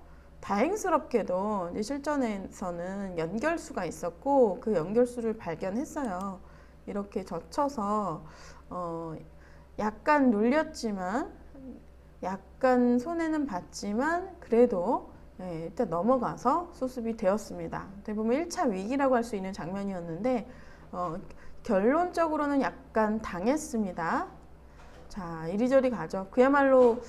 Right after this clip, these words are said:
곰마 하나 없이 피 한 방울 안 나는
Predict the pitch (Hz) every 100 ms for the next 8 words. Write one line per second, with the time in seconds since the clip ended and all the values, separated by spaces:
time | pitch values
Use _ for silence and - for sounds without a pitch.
0 | - - - 220 233 320 349 330 277 -
1 | - - 170 170 - - 381 370 359 320
2 | 302 - 175 170 185 175 170 165